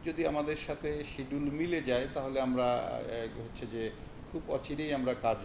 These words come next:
ধরবো শাকিবকে নিয়ে। So আমরা এই শাকিবকে নিয়ে আপনাদের জন্য, এই সেই আপনাদের, আহ, এক বছর সিনেমা দেখার পরে আর এক বছরের জন্য ওয়েট করতে হবে না। আমরা মাঝে মাঝে, আহ, হচ্ছে যে এই ফেস্টিভ্যাল ছাড়া, ঈদ ছাড়াও আমরা আপনাদেরকে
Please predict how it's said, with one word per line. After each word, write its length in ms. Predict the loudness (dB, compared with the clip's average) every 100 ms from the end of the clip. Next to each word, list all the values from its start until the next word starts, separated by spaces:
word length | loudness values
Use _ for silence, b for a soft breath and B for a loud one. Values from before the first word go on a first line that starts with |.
| -6 -4
ধরবো 320 | -4 -4 -10 -12 -12 -12 -6
শাকিবকে 520 | -6 -6 -10 -10 -8
নিয়ে। 240 | -2 0 -2 -4 -12 -14 -14 -10 -2
So 140 | 0
আমরা 320 | 0 2 2
এই 220 | 2 -2
শাকিবকে 560 | -2 -4 -4 -6 -4 -4
নিয়ে 180 | -2 -2
আপনাদের 380 | -2 -4 -4 -4 -4
জন্য, 280 | -2 -2 -4 -10 -12 -12 -8
এই 100 | -6
সেই 420 | -4 -2 -2 -2
আপনাদের, 380 | -2 -2 -2 -2
আহ, 540 | -2 -2 0 0 0 -2
এক 60 | 0
বছর 260 | -4 -2 -6 -4
সিনেমা 280 | -4 -2 0
দেখার 280 | 0 0 -2
পরে 160 | 0 0
আর 180 | 4 2
এক 100 | 2 -2
বছরের 400 | -4 -4 -6 -4
জন্য 180 | -2 0
ওয়েট 180 | 0 -2
করতে 240 | -8 -4 -2
হবে 200 | -2 -2
না। 120 | -4 -6 B -14 -8
আমরা 200 | -2 0
মাঝে 260 | 0 0
মাঝে, 300 | -2 -2 -2
আহ, 840 | -4 -6 -12 -12 -4 0 0 0 -4
হচ্ছে 240 | -6 -8 -4
যে 80 | -4 -6 -10 -8
এই 140 | -8 -6
ফেস্টিভ্যাল 460 | -6 -4 -4 -4 -4
ছাড়া, 240 | -2 -2
ঈদ 200 | -2 -6 -6
ছাড়াও 280 | 0 2
আমরা 220 | 2 2 0
আপনাদেরকে 560 | 0 -6 -6 -4 -4